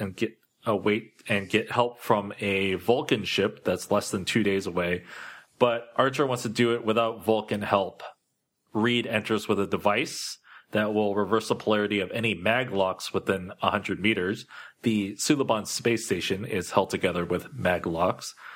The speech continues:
Reed also presents the new phase pistols that have two settings,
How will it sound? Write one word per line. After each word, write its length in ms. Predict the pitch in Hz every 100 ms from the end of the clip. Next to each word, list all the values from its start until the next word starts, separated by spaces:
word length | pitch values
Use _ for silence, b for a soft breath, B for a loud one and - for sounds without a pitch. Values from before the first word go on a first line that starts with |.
| B B B B _ -
Reed 280 | 123 131 131
also 340 | 131 127 139
presents 640 | 131 120 104 110 107 - -
the 80 | -
new 300 | 101 104 104
phase 560 | - - 127 143 135 135
pistols 640 | - 95 - 80 82 -
that 140 | - 92
have 240 | 98 87
two 200 | - 147
settings, 540 | 131 117 95 85 -